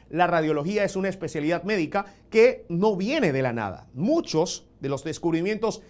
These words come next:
científicos y técnicos provienen propiamente de las ciencias exactas, como la matemática, la química,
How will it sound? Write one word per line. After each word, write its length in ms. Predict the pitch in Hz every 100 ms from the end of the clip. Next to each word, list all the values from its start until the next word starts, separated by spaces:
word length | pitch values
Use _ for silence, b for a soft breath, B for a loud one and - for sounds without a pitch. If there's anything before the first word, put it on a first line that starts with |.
| B
científicos 880 | - 185 160 151 - 247 226 208 180
y 60 | 135
técnicos 460 | 196 208 220 -
provienen 520 | 151 151 185 202 196 B B B -
propiamente 800 | 247 277 226 190 175 233 233 214
de 80 |
las 160 | 160 139
ciencias 680 | - 214 202 208 202 196 -
exactas, 800 | 180 - - 285 277 - 85 -
como 260 | 117 113 120
la 140 | 123
matemática, 1000 | 131 208 247 175 185 180 139 - 170 175 B B B -
la 220 | 110 110
química, 640 | 262 233 147 151 151 165